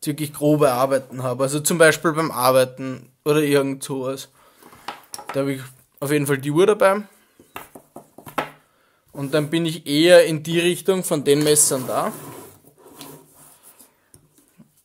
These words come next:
Da haben wir einmal das Benchmade Contigo, das oberstabile Messer. Das ist ja wirklich ein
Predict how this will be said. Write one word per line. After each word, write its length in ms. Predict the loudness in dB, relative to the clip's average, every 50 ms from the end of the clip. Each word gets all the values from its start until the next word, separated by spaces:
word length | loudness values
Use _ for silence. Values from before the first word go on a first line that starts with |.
| _ _ _ _ _ _ _ _ _ _ -12
Da 80 | -8 -6
haben 80 | -4
wir 120 | -4 -4 -2
einmal 300 | -2 2 4 4 2 2
das 140 | 0 -6
Benchmade 440 | -4 -4 -4 -4 -2 -4 -6 -6 -6
Contigo, 720 | -6 -8 -8 -8 -8 -8 -8 -4 -2 0 0 0 -2 -6 _ _ _ _ _
das 380 | -12 -8 -8 -8 -8 -8 -12 _ _ _ _ _ _ -8 -8 -8 -8 -8 _ _ _ _ _ -4
oberstabile 840 | -2 0 2 4 4 2 2 0 -2 -2 -2 -4 -6 -2 -2 -2 0
Messer. 500 | 0 -2 -2 -2 -2 -2 -2 -4 -4 -6 -12 -20 _ _ _ _ _ _ _ _ _ _ _ _ _ _ _ _ _
Das 100 | -20 -18
ist 0 |
ja 120 | -16 -16 -16
wirklich 340 | -16 -20 -20 -20 -20 _ -20
ein 140 | -20 -20